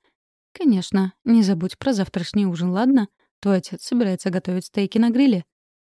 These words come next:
«Да, здорово. Увидимся там». Ава хватает меня за руку и тянет от них, но ее отец останавливает нас. «Укли, ты любишь стейки? Я могу взять еще один». Лили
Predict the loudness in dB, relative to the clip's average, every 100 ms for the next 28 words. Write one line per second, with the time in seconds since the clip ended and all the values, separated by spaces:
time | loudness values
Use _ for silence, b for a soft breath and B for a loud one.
0 | _ _ _ 2 4 2 -2 0 0 0
1 | -4 -8 0 2 2 -2 -4 -4 -4 -4
2 | _ _ _ _ _ _ _ _ _ _
3 | _ _ _ 0 2 2 -2 -8 -6 -4
4 | -2 -2 0 0 2 0 0 0 -2 -4
5 | -4 -2 -2 -2 0 0 0 -4 0 2
6 | 2 0 b b b 0 2 2 -2 -4
7 | -8 -12 -10 -2 0 0 -2 -4 -2 -2
8 | -2 -8 _ _ _ _ _ _ _ _
9 | 0 0 0 -4 -4 0 0 0 -6 -2
10 | -4 -2 -6 -8 -4 0 2 0 -2 -2
11 | -2 -4 -2 0 2 0 -2 -8 _ _
12 | _ _ _ -6 -2 0 0 0